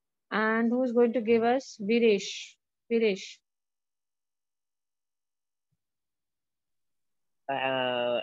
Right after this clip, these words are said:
Speaker 2: and said that, uh,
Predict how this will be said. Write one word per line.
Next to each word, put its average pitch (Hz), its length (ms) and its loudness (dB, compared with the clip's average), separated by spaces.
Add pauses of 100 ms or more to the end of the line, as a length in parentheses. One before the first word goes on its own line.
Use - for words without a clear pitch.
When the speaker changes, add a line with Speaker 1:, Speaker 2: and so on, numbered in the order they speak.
Speaker 2:
and 170 520 4 (220)
said 160 400 4
that, 127 460 6 (600)
uh, 123 460 4